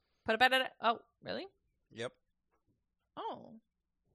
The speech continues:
Speaker 1: Molly is asked how she is, and she says, "Shit." And, uh, it's Hannah and Georgia that are, like, upstairs in the dressing room with her, and they're like, "About Josh," and she says, "Nope, not interested in that."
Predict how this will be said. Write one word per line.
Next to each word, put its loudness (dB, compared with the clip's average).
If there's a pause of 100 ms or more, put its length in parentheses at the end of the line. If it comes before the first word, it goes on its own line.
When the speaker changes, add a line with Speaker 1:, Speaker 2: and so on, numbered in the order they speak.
(140)
Speaker 1:
Molly 8
is 2
asked 8
how 8
she 0
is, 0
and 2
she -6
says, 0
"Shit." 0 (540)
And, 4 (160)
uh, 4
it's -2
Hannah 4
and 2
Georgia 0
that 0
are, 4
like, -2
upstairs -4
in -4
the -2
dressing 0
room -4
with -4
her, 2
and -2
they're 2
like, -4
"About -12
Josh," 8
and -8
she -8
says, -6 (520)
"Nope, 8 (360)
not 12
interested 4
in 0
that." 6